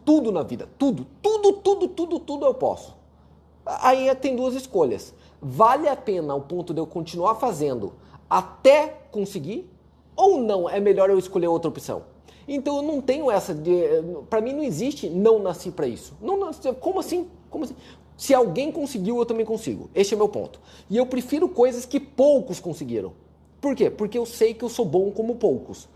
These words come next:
E se poucos conseguiram, é porque eles ficaram com o dinheiro de todos os outros. Então, quando é poucos, é porque ele ficou muito rico. Então, Luiz, pe-, como, não entendi, Luiz. Quer ver? Vou te explicar.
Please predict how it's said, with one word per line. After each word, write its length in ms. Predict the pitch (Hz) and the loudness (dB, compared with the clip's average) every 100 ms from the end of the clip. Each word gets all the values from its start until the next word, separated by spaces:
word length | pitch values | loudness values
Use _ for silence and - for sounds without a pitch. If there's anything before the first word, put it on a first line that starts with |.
| - - - | -20 -20 -6
E 80 | 262 | -4
se 160 | 262 392 | 2 2
poucos 560 | - 254 311 285 294 | 6 6 6 2 -8
conseguiram, 460 | 254 233 156 240 220 | -8 -8 -6 -2 -2
é 40 | |
porque 200 | - - | -2 -2
eles 180 | 226 220 | -2 -2
ficaram 280 | - 226 226 | 0 0 0
com 80 | 226 | -4
o 40 | |
dinheiro 240 | 185 208 | -2 -2
de 140 | 202 214 | 0 -2
todos 480 | - 226 226 220 233 | 6 8 8 0 -8
os 140 | 180 | -4
outros. 340 | 135 117 - - - 269 | -4 -4 -18 -20 -12 -6
Então, 280 | 262 190 | 2 2
quando 180 | 165 170 | 2 2
é 60 | 190 | 2
poucos, 520 | - 175 208 - 311 | 4 2 2 0 0
é 60 | 269 | 0
porque 240 | 254 - | 0 -4
ele 100 | 247 | -4
ficou 180 | - 262 | -2 0
muito 260 | 262 247 | 2 2
rico. 300 | 262 208 - - _ _ - | 0 -2 -8 -20 _ _ -10
Então, 280 | 269 311 285 | -2 0 2
Luiz, 180 | 320 - | 0 0
pe-, 280 | 320 262 220 - - - | 0 0 -2 -12 -20 -6
como, 180 | - 339 | -2 0
não 100 | 294 | 2
entendi, 380 | 311 320 233 262 | 2 2 4 2
Luiz. 200 | 190 127 | 2 0
Quer 120 | 247 | 6
ver? 260 | 277 190 - | 6 6 0
Vou 100 | 175 | -4
te 80 | 196 | -6
explicar. 640 | - 233 - - - - | -8 -2 0 -2 -10 -20